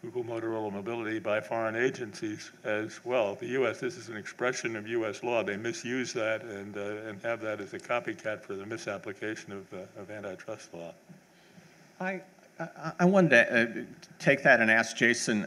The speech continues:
Speaker 2: uh, uh, a question. I know he's doing a lot of work on artificial intelligence, and I, I, I assume big data is a part of that. And, uh, but J-, Jason, uh, is what's going on overseas, is that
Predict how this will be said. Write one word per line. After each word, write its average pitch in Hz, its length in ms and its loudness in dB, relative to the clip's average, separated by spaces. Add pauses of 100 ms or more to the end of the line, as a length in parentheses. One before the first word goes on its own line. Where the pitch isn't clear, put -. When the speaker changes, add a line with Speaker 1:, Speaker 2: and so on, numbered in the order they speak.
(100)
Speaker 2:
uh, 104 200 -2 (380)
uh, 92 360 -2 (240)
a 101 100 -2
question. 110 480 0
I 101 100 4
know 117 260 6
he's 110 440 -2 (100)
doing 117 240 2
a 107 60 4
lot 110 180 8
of 107 60 2
work 110 420 0 (680)
on 104 400 2
artificial 120 540 4
intelligence, 104 760 0
and 98 300 -6
I, - 100 -8 (260)
I, 110 60 -2
I 110 240 -6
assume 110 400 -2
big 104 220 0
data 107 260 0
is 107 140 -4
a 107 40 -4
part 110 300 2
of 107 80 -2
that. 104 420 0
And, 101 380 -4 (240)
uh, 107 220 -4
but 101 180 -12 (220)
J-, - 120 -14 (520)
Jason, 127 720 0
uh, 107 400 2 (180)
is - 460 -4
what's 131 220 6
going 123 280 4
on 117 200 4
overseas, 120 680 0
is 107 140 -2
that 113 320 0